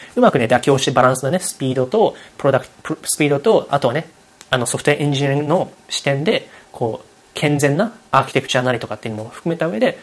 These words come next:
うまい具合にね、こう、バランスアウトしてやるのが大事になってきます。なので、正しさばっかり追求してしまうと、逆にね、こう、こ-、口論になってしまったりとかね、そこはね、囲碁を捨てる時が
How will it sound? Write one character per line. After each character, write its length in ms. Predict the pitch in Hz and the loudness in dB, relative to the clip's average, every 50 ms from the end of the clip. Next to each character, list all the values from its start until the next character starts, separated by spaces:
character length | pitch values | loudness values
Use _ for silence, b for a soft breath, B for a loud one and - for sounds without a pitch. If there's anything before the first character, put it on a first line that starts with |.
| B B B - | B B B -4
う 80 | 160 | -2
ま 120 | 165 226 226 | 0 2 2
い 40 | 170 | 2
具 80 | 135 | 2
合 60 | 120 | 2
に 80 | 117 120 | 2 0
ね、 220 | 147 180 180 - - _ - | 0 -2 -2 -4 -10 _ -6
こ 320 | - - 123 117 117 113 - | -2 0 2 2 0 0 2
う、 40 | |
バ 80 | - 143 | 4 4
ラ 100 | 139 143 | 4 4
ン 60 | 143 | 4
ス 60 | 139 | 4
ア 80 | 160 151 | 2 4
ウ 40 | 139 | 4
ト 80 | 147 | 2
し 80 | 139 - - | 0 2 2
て 100 | 214 180 | 2 2
や 100 | 139 123 | 2 2
る 60 | 123 | 2
の 60 | 123 | 0
が 80 | 110 101 | -4 -4
大 160 | 104 104 101 | -4 -4 -4
事 60 | 101 | -4
に 20 | 101 | -4
な 80 | 98 | -6
っ 20 | - | -8
て 80 | - | -10
き 60 | - | -4
ま 40 | - | 0
す。 300 | - - - - - B B B B B B B B | 2 2 2 2 -2 B B B B B B B B
な 100 | - 202 | 0 2
の 40 | 170 | 4
で、 180 | 185 190 196 - - | 4 2 2 -2 -8
正 220 | - - 165 208 247 | -4 0 2 4 4
し 60 | - | 4
さ 80 | - 220 | 4 4
ば 80 | 214 | 4
っ 60 | - | 4
か 80 | - 208 | 4 2
り 60 | 190 | 2
追 140 | - 196 185 | 2 0 0
求 120 | - 185 | 0 0
し 20 | 170 | 0
て 80 | - | 0
し 140 | 160 - 165 | 0 0 0
ま 60 | 156 | 0
う 60 | 151 156 | 0 0
と、 280 | - 233 175 123 B B B B B B B - | 2 2 2 0 B B B B B B B -4
逆 160 | - - 147 | -2 -2 0
に 80 | 139 | 0
ね、 100 | 151 175 170 | 0 0 0
こ 200 | - - 135 123 | 0 0 0 0
う、 60 | - | 0
こ-、 200 | - - - 165 - - _ _ - | -2 -6 -6 -6 -6 -10 _ _ -16
口 240 | - - - 156 160 | -6 0 4 6 6
論 140 | 156 156 151 | 6 6 4
に 80 | 147 | 2
な 80 | 147 147 | 2 0
っ 40 | 143 | -2
て 80 | - | -2
し 120 | 131 - 117 | -4 -4 -4
ま 60 | 107 | -4
っ 40 | - | -4
た 80 | - | -4
り 100 | 110 107 | -6 -6
と 60 | - - | -6 -8
か 120 | - 113 | -6 -6
ね、 100 | 139 143 B B B B - | -6 -6 B B B B -8
そ 140 | - - 175 | -6 0 2
こ 80 | 220 | 2
は 80 | 208 202 | 2 2
ね、 160 | 202 - - | 0 -4 -4
囲 80 | - 190 | 0 2
碁 120 | 180 151 | 4 4
を 80 | 127 120 | 4 4
捨 80 | - - | 4 4
て 40 | 143 | 4
る 40 | 131 | 4
時 180 | - 135 - 120 | 2 2 0 0
が 160 | 110 104 | 0 0